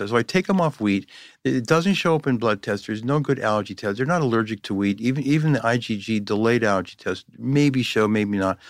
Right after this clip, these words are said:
But the most accurate way of figuring out if you have a food sensitivity is going off the food for three or four weeks completely and then having, having it for two or three days and seeing if you're better off it or worse back on it.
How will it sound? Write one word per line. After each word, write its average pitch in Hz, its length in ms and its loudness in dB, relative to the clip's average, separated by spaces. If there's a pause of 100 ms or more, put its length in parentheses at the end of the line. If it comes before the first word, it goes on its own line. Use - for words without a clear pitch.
(400)
But 139 140 0
the 147 80 -4
most 156 300 2
accurate 139 320 -2
way 117 140 2
of 101 40 -8
figuring 113 380 -2
out 101 100 0
if - 140 -8
you 101 80 -4
have 98 160 -10
a 98 40 -8
food 104 280 -6
sensitivity 98 600 -6
is 92 120 -4
going 107 280 0
off 117 200 -2
the 107 100 -14
food 101 260 -4
for - 140 -12
three 95 240 -4
or 92 60 -2
four 92 240 0
weeks 90 260 -2
completely 120 760 0 (360)
and 107 100 0
then 110 100 0
having, 110 460 0
having 110 360 0
it 95 100 -4
for 101 120 -6
two - 200 -6
or 104 80 -2
three 101 180 -4
days 95 280 -2
and 98 80 -10
seeing 113 220 -2
if 104 140 -4
you're 92 160 -6 (640)
better 113 340 2
off 107 240 -2
it 101 140 -2 (340)
or 98 100 -2
worse 104 300 -2
back 90 260 -4
on 87 200 0
it. 82 80 -10